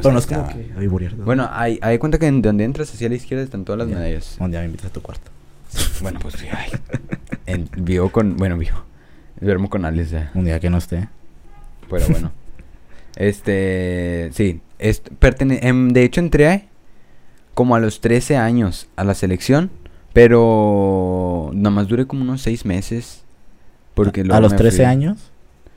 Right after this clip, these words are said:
Speaker 1: Como a los trece años o al-, un poquito antes. También no
Speaker 2: Ok.
Speaker 1: estaba en la secu.
Speaker 2: ¿Estás en
Speaker 1: Estaba
Speaker 2: primaria a
Speaker 1: como
Speaker 2: los
Speaker 1: en
Speaker 2: trece?
Speaker 1: sexto.
Speaker 2: A los trece. Ok, bueno, está bien.
Speaker 1: ¿A los trece?
Speaker 2: <laughs>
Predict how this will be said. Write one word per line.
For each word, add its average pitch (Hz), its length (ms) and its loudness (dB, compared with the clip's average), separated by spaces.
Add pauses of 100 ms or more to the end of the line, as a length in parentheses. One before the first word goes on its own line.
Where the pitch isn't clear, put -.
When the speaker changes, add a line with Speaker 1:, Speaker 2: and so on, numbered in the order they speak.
(320)
Speaker 1:
Como 113 200 0
a 110 40 -2
los 104 180 -6
trece 107 320 -4
años 117 440 -4
o 107 60 -4
al-, 92 280 -4
un 110 240 -4
poquito 127 380 -6
antes. 92 680 -8
También 131 180 6
no - 80 2
Speaker 2:
Ok. 98 40 4
Speaker 1:
estaba 147 200 4
en 151 60 0
la 120 80 2
secu. 101 340 -2 (800)
Speaker 2:
¿Estás 92 240 2
en 95 540 2 (340)
Speaker 1:
Estaba 92 300 6
Speaker 2:
primaria 104 100 6
a 110 60 8
Speaker 1:
como 117 60 6
Speaker 2:
los 113 80 6
Speaker 1:
en - 60 -2
Speaker 2:
trece? - 220 6
Speaker 1:
sexto. 101 240 0 (460)
Speaker 2:
A - 60 -2
los 78 120 -2
trece. 98 320 -4 (3000)
Ok, - 180 -6
bueno, 90 220 0
está 82 160 -6
bien. 85 160 -4 (920)
Speaker 1:
¿A 110 80 -2
los 117 200 0
trece? 165 520 4
Speaker 2:
<laughs> - 60 -4